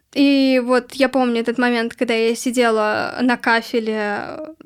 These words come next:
плакала, и вот кровь шла, и я вытирала эту кровь рукой, и думаю: «Какой пиздец, что происходит?» Но я тогда еще и не материлась, я думала: «Какой ужас, <laughs> что происходит?»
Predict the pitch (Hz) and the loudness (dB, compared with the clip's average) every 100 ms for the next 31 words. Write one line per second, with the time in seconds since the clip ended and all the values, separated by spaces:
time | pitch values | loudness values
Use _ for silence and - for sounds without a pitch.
0 | - 254 302 440 370 302 247 240 254 240 | -4 2 2 2 0 2 0 0 -2 0
1 | 226 214 214 - - 302 466 - 302 262 | 0 -2 -8 -10 0 2 2 0 0 0
2 | 240 233 240 262 254 254 254 233 214 214 | 0 -2 -2 0 0 0 0 0 0 -4
3 | - 240 233 - 262 349 466 370 254 262 | -4 -4 -4 -4 -2 0 0 0 0 2
4 | 254 233 - - 359 370 - 247 247 214 | 2 -2 -6 -2 -2 -2 -2 -2 -2 -4
5 | - - 339 349 - 262 254 233 226 - | -6 -4 -4 -2 -2 -2 -2 -6 -6 -8
6 | - 269 294 285 285 277 285 285 277 285 | -2 0 2 2 0 0 0 2 2 0
7 | 381 415 254 247 247 247 392 427 294 247 | 0 0 -2 -2 -2 0 0 4 4 4
8 | 254 - - - _ - - - - - | 2 0 -6 -14 _ -14 -14 -14 -12 0
9 | 427 427 339 330 - - 269 - - - | 2 2 2 2 2 4 4 4 -2 -4